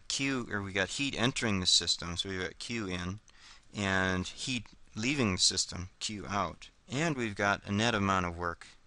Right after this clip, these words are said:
leaving the system. So the energy balance shows that the amount of heat entering the system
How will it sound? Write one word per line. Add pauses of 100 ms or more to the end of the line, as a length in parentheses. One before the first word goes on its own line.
(140)
leaving
the
system. (380)
So
the
energy
balance
shows
that
the
amount
of
heat
entering
the
system